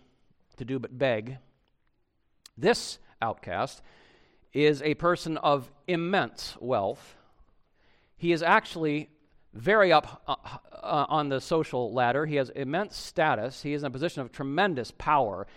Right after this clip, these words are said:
He can bring people to their knees, really, given he works for the occupying force of Rome and is pretty much free to extort people and abuse his position of tax collecting for, to line his own pockets, which he has. And he's a chief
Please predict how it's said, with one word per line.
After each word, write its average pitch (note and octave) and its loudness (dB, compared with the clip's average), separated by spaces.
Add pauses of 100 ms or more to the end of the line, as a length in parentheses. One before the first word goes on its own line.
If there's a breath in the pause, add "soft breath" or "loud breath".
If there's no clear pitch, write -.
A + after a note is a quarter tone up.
He G3 0
can F3+ 0
bring G#3 -2
people D#3 0
to C3 -8
their B2 -4
knees, B2 -4
really, G2 -8 (320 soft breath)
given D#3 0
he C#3+ -2
works E3+ -2
for C#3 0
the C3 -4
occupying C3+ 0
force B2+ -4
of A2 -8
Rome C3 -2 (720 soft breath)
and C#3+ 0
is C#3 0
pretty C4+ -4
much F#3 2
free D3 -2
to D3 -6
extort F3 -2
people D3+ -2
and A#2+ -4
abuse C#3+ 0
his C#3 -4
position C3+ -4
of A#2 -8 (280)
tax E3+ -2
collecting C3+ -2 (360 soft breath)
for, - -20
to D3 -4
line D3 2
his C#3 -2
own C3+ -2
pockets, E3+ 2
which C#3+ -4
he B2+ -4
has. A#2 0
And F3 -6
he's G3 -2
a A3+ -2
chief - -4